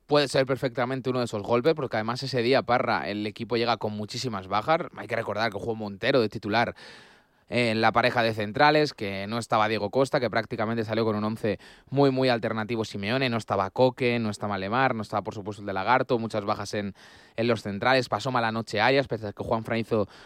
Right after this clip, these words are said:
un gua-, un gran partido, llegó prácticamente en cuadro ese día y el Atleti hizo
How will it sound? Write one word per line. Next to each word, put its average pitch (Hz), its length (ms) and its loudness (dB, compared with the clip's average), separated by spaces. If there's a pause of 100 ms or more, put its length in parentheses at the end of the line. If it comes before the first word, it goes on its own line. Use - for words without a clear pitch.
(140)
un 123 220 2
gua-, 117 220 0
un 123 180 -6
gran 120 180 0
partido, 107 320 0
llegó 123 320 2 (240)
prácticamente 117 560 -4
en 110 80 -6
cuadro 127 260 4
ese 123 140 -4
día 135 340 2
y 110 120 -4
el 107 60 0
Atleti 117 300 -4
hizo 147 300 2